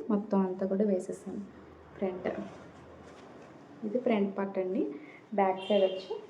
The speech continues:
ప్లెయిన్ పైపింగ్ ఇచ్చేసాను నెక్కకి.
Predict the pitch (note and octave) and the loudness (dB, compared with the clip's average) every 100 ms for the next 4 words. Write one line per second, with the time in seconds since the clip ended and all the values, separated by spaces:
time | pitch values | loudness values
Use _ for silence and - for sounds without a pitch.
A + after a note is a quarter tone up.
0 | - - - - A3+ F#3+ A#2 - - - | -20 -20 -20 6 8 8 4 0 -8 -14
1 | - - - - - - - _ _ - | -20 -20 -20 -20 -20 -20 -20 _ _ -20
2 | _ _ - _ - - - - - - | _ _ -20 _ -20 -20 -20 -20 -20 -20
3 | - - - A3+ G3+ A3 G#3 G#3 G#3 G3+ | -20 -20 2 6 10 10 10 8 6 6
4 | G3 G3 F#3 F3+ F#3 D#4+ | 6 6 8 4 6 4